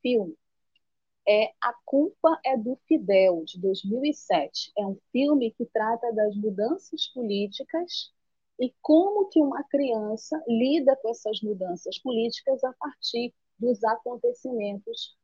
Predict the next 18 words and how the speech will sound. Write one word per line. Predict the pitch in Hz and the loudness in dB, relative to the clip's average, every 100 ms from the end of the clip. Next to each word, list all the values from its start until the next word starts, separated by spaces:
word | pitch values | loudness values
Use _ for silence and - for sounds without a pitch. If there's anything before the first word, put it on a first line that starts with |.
| _ | _
pós-revolução | - 214 208 214 - 226 214 208 220 233 _ 190 180 180 _ _ - | 4 6 6 2 -2 0 0 0 -4 -6 _ -6 -6 -8 _ _ -8
de | 233 | -2
mil | 226 226 | 0 2
novecentos | 226 202 - 208 | 0 -2 -8 -10
e | - | -8
cinquenta | 208 208 208 | -6 -6 -6
e | 240 | -6
nove. | 185 - - _ - | -6 -8 -12 _ -6
Essa | 202 - 202 | -4 -6 -4
criança | 190 196 208 - | -2 -2 -4 -6
é | 269 | -4
linda. | 214 185 175 175 _ _ _ - | -4 -4 -6 -8 _ _ _ -6
Ela | 185 | 0
é | 214 | 2
ótima | 196 170 - 180 | 2 0 -8 -10
nesse | 180 180 - | -10 -12 -20
filme | - - - | -16 -14 -12
também. | 202 196 | -12 -12